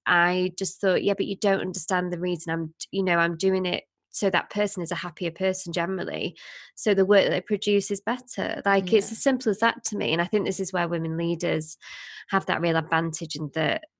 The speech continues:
Speaker 1: for most part we can see that emotional intelligence side of things, um, and really add to that. So, but yeah, I think, um, I feel, I've sometimes, I feel like that's a long way off, but I think we're slowly getting there.
Speaker 2: Yeah.
Speaker 1: <laughs>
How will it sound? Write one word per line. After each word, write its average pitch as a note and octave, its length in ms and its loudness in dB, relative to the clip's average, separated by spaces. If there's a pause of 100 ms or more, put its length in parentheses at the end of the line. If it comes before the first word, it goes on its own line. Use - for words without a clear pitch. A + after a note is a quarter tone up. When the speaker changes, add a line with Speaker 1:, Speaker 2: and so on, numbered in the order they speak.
(100)
Speaker 1:
for F3 100 -2
most F3 500 0
part C3+ 400 0
we F3 140 0
can E3+ 160 -6
see E3 460 -2
that D3 280 0 (160)
emotional F3 440 -2
intelligence D3+ 540 -4
side - 240 -6
of D#3 80 -20
things, - 540 -10 (420)
um, D#3 580 0
and E3 180 -4
really D3+ 720 -2
add D#3 180 -4
to - 120 -10
that. - 360 -4
So, D#3 480 -4 (720)
but E3 120 0
yeah, D#3 400 0
I F3 40 -4
think, E3 440 -2
um, D#3 420 0 (420)
I - 60 2
feel, A3+ 360 6
I've G#3 200 4
sometimes, G#3 760 2
I G#3 60 0
feel G3+ 300 6
like F3 160 6
that's - 240 2
a F#3 60 4
long E3+ 160 4
way D#3+ 180 6
off, D3+ 300 2
but D3 100 4
I D#3+ 100 2
think E3 280 0 (160)
we're F#3+ 140 4
slowly F3+ 340 4
getting D#3 240 0
there. G3 100 4 (360)
Speaker 2:
Yeah. G3 260 0
Speaker 1:
<laughs> F4 80 4